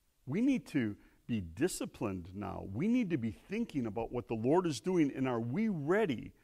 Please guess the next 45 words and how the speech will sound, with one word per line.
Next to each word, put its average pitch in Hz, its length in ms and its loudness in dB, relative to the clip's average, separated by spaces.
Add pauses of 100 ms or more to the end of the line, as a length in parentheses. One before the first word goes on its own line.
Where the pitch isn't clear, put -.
(320)
Uh, 160 160 8
if 135 180 4
you 208 140 4
don't 269 180 2
know 208 140 0
how 196 180 -4
to 156 100 0
share 202 380 2
your 160 180 -2
faith 208 480 0
with 113 140 -8
someone, 92 420 -6 (300)
wouldn't 240 320 6
this 220 180 2
be 214 200 2
a 160 40 4
great 160 360 2
time? 220 240 -2
There's 135 160 -2
probably 202 680 -2
eighty 226 300 -2
billion 190 640 0
things 202 300 -4
on 196 140 -4
the 185 80 -2
web 185 260 2
that 143 160 -2
you 135 100 -2
can 135 180 -4
find. 175 520 -6 (1040)
Wouldn't 220 260 4
it 202 80 2
be 196 80 -2
good 160 200 6
to 175 80 -2
spend 180 320 -2
a 147 80 -2
little 160 240 4
bit 170 160 4
of 156 100 -2
time 170 300 0
in 113 160 0 (120)
binge 170 500 0 (320)
on 107 240 -4
that? 151 540 -10